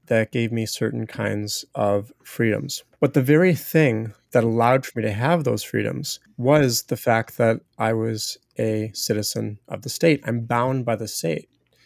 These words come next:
And we talked about how I have property rather than possession in a state, right? So the very thing that is my chains is also the thing that gives me my freedoms.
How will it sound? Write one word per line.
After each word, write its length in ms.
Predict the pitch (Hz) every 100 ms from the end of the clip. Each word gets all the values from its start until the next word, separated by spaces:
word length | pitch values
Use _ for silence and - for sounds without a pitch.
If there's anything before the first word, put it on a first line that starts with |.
| _ _
And 80 | 143
we 60 | 120
talked 300 | 131 123 -
about 280 | 123 117 -
how 520 | - 113 107 104 - _ _ _ _ _ _ -
I 540 | 117 113 110 107 101 _ _ _ _
have 440 | 123 110 104 -
property 480 | - 131 156 156 107
rather 260 | 107 110
than 200 | 107 107
possession 680 | 101 98 113 147 - - 143 - _ _ _ _
in 100 | -
a 80 | 107
state, 380 | - 82 - - _ _ _ _ _ _ -
right? 200 | 120 - _ - - - -
So 160 | - 147
the 80 | 135
very 320 | 135 165 180
thing 440 | - 160 151 135
that 220 | 117 120 -
is 200 | 139 123
my 160 | 117
chains 800 | 107 - 151 131 107 110 - - _ _
is 180 | - 113
also 760 | - 117 123 - 120 107 104 - _ _ _
the 120 | 127
thing 460 | - 120 110 110 101 _ -
that 320 | 113 104 -
gives 340 | - 113 110
me 160 | 117 107
my 400 | 101 101 110 110 _
freedoms. 600 | - 110 107 113 117 -